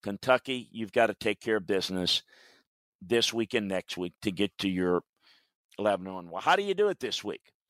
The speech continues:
It's a one-dimensional offense. It's been a problem for them. Will Levis has been fairly effective. This offense is still built around the run game and Chris Rodriguez behind a good offensive line.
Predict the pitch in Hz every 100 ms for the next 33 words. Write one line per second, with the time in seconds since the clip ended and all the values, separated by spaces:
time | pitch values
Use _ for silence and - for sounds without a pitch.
0 | _ _ - 113 120 95 127 147 165 170
1 | 185 185 151 123 - 120 120 - - -
2 | 107 - 113 104 - - 113 135 156 156
3 | 160 147 151 160 165 156 _ _ _ -
4 | 104 123 113 123 143 151 - 175 - 123
5 | 120 113 104 - _ _ _ _ _ _
6 | 135 143 160 160 - 160 151 160 147 -
7 | _ 131 131 - - - 143 165 175 151
8 | 123 113 - 160 165 156 143 - 117 120
9 | 120 110 95 117 131 123 131 127 110 -
10 | 123 - 127 120 117 120 123 - 104 113
11 | 101 85 113 123 - 135 147 117 113 107
12 | 117